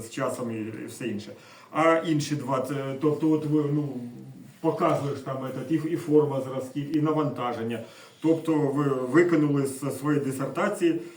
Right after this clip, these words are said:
ну, не сказали в назві. Як це сказати в назві все це разом? Ну, дійсно, я не знаю, <laughs> хто це,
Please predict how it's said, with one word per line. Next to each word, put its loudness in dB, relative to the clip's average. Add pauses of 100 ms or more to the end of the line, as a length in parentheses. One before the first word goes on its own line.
(220)
ну, 0 (300)
не 0
сказали 2
в -2
назві. 0 (560)
Як 0
це -2
сказати -2
в -2
назві 2
все -2
це -2
разом? 0 (420)
Ну, -8 (340)
дійсно, -6
я -4
не 0
знаю, -10
<laughs> -8
хто -6
це, -6